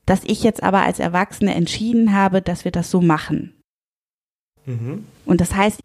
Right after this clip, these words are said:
Speaker 1: es geht auch darum, jetzt weinen oder schimpfen oder sich beschweren eines Kindes nicht um jeden Preis zu verhindern,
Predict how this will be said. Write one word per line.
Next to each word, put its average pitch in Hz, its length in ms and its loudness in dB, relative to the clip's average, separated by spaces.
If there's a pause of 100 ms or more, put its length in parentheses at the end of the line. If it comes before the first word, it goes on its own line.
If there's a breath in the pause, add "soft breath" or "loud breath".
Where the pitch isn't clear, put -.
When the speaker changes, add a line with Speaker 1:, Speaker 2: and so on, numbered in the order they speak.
(120)
Speaker 1:
es - 160 -4
geht 208 200 -4
auch 180 120 -4
darum, 226 460 2
jetzt 196 260 -6
weinen 233 580 4
oder 170 280 -2
schimpfen 214 800 2
oder 175 220 -4
sich 170 180 -14
beschweren 220 580 0
eines 233 300 -2
Kindes 214 280 0
nicht 208 200 0
um 175 120 2
jeden 185 360 0
Preis 175 480 -8 (320 loud breath)
zu - 140 -6
verhindern, 240 680 -2